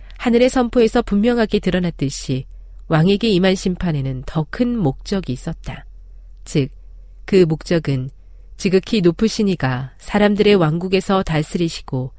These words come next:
자기 뜻대로 그것을 누구에게든지 주시며 또 사람들 중에서 가장 비천한 자를 그것 위에 세우시는 줄을 산자들이 알게 하려 함이라 하였느니라.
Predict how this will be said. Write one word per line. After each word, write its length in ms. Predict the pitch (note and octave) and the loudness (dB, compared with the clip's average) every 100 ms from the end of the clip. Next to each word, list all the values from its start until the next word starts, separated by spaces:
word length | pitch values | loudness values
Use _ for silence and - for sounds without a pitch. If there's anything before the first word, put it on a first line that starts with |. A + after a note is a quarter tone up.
| - - - | -20 -20 -16
자기 300 | - E3 F3 | -4 0 0
뜻대로 600 | - F3 E3+ D#3+ D#3 C3+ | -2 -4 -2 2 2 0
그것을 460 | - F3+ F#3+ G3+ F#3 | 0 0 2 4 2
누구에게든지 800 | F3 G3+ A#3 A3+ A3 G3 F#3 F#3+ | 2 2 2 2 0 0 -2 -4
주시며 580 | - E3+ - D3 B2+ C#3 - _ - _ - - | -4 -6 -4 -6 -8 -12 -20 _ -20 _ -20 -10
또 140 | - F3 | -2 0
사람들 460 | G3 F3 E3+ E3 | 2 0 2 0
중에서 580 | E3 E3+ D#3+ - D#3 D3+ | 0 -2 -2 -2 -2 -2
가장 420 | - D#3+ F#3+ G3+ | -4 -2 0 0
비천한 480 | G#3 G3+ - A3+ G#3+ | 0 -2 0 0 0
자를 400 | G#3+ G3+ G3 B2+ - - - - | 0 2 2 2 -2 -20 -20 -4
그것 400 | - G3 A3 F#3 | -2 6 6 6
위에 340 | F#3 G3+ G#3+ | 2 4 6
세우시는 600 | G#3+ A#3+ A3+ A3+ A3 G3+ F#3+ | 4 4 2 2 0 -2 -2
줄을 380 | E3+ D3+ B2 - - - | 0 0 0 -8 -20 -14
산자들이 800 | - F3+ F3+ F#3 F3+ E3+ E3+ E3+ | -2 0 0 0 -2 0 0 -2
알게 420 | C#3+ D3+ D#3+ G3 | -2 -2 0 -2
하려 420 | G3 F3+ D3+ D3+ | -2 -4 -4 -4
함이라 540 | D#3 E3+ D3+ C3+ C3 C3+ - - | -4 -4 -4 -6 -6 -8 -14 -8
하였느니라. 640 | F#3+ F#3 F3+ D#3 C3 B2+ | -4 -2 -4 -6 -8 -10